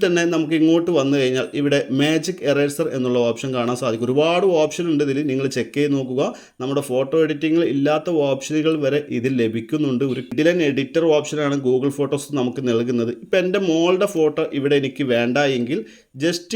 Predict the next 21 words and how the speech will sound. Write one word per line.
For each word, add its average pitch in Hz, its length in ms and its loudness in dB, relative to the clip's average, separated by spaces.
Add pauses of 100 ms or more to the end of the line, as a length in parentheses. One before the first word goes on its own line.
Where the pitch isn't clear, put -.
(140)
ആ - 20 2 (100)
മോളുടെ 156 320 2 (240)
ഈ 160 40 6 (220)
എറേസർ 156 360 2
എന്നുള്ള 156 300 2
ഭാഗത്ത് 131 360 -2
ക്ലിക്ക് 127 240 -6
ചെയ്തിട്ട് 127 300 -2 (100)
മോളെ 123 240 0 (140)
ഭാഗത്ത് 120 420 -2
just 120 320 -2
ഒന്നിങ്ങനെ 127 400 2
മാർക്ക് 113 300 -4
ചെയ്താൽ 123 220 0 (120)
മാത്രം 117 360 -2
മതി, 139 160 -2 (380)
മോളെ 131 300 0
മൊത്തം - 380 -2
അവിടുന്ന് 135 340 0
നമുക്ക് 117 220 -4 (100)
പോകുന്നത് 120 340 0